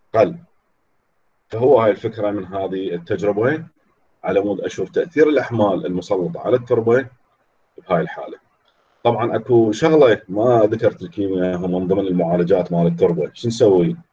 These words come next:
فمرات من ضمن المعالجات، إذا كان عندي الزمن مفتوح عندي، مثلًا أنا ما مستعجل على البناء،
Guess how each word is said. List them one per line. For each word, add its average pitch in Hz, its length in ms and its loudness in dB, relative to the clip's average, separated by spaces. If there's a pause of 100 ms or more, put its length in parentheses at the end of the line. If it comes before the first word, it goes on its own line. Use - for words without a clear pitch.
(1080)
فمرات 107 760 4
من 101 100 -4
ضمن 123 220 -2
المعالجات، 104 720 0
إذا 110 220 -2
كان 110 260 -6
عندي 90 600 -6
الزمن 82 840 -4
مفتوح 113 380 -4
عندي، 82 360 -6
مثلًا 87 400 -4
أنا 90 100 -4
ما 110 140 -2
مستعجل 87 500 -4
على 87 100 -8
البناء، 80 320 -12